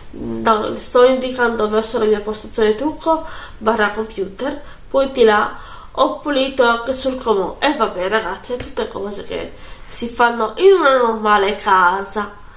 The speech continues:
E niente. Poi, poi, poi, poi, poi, poi. Eh, lì dovrò pulire la mia ca-, la, sì, la mia casa, vabbè, ovvio, la mia finestra, da quella parte lì.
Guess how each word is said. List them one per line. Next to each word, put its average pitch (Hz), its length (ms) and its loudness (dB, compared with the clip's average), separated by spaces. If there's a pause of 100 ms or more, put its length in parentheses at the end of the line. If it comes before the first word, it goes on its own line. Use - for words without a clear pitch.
(220)
E - 120 -8
niente. 220 640 0 (800)
Poi, 330 200 2
poi, 254 180 2
poi, 233 180 0
poi, 226 180 -2
poi, 214 180 -10 (120)
poi. - 300 -10 (500)
Eh, 208 640 4 (520)
lì 277 300 4
dovrò 262 340 4
pulire 240 340 2
la 208 100 2
mia 202 200 -4
ca-, 208 280 -2
la, 214 320 -2
sì, 202 220 -8
la 185 80 -6
mia 156 180 -10
casa, - 540 -8
vabbè, - 320 -8
ovvio, - 460 4 (420)
la 226 140 -2
mia 226 180 0
finestra, 240 720 -4 (300)
da - 120 -8
quella 226 240 2
parte 226 340 -4
lì. 196 260 -8